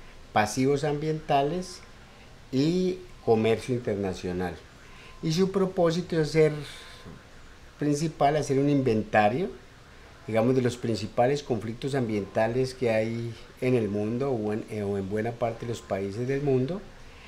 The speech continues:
Y nosotros dentro de ese proyecto hemos estado trabajando en los conflictos ambientales de Colombia.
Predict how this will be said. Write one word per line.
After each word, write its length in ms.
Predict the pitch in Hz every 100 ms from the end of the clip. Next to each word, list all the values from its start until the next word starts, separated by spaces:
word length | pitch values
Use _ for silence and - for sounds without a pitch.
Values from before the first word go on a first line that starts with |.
| - - -
Y 160 | 160 196
nosotros 560 | 196 175 185 185 180
dentro 300 | 165 143 135
de 60 | 131
ese 120 | 143
proyecto 460 | 147 143 131 131 147
hemos 380 | 143 139 - -
estado 340 | 120 - 123 131
trabajando 480 | 127 110 110 120
en 80 | 131
los 140 | 123 -
conflictos 600 | 107 101 139 151 - 127
ambientales 580 | 107 95 92 - 107 107
de 100 | 101
Colombia. 540 | 104 139 196 131 92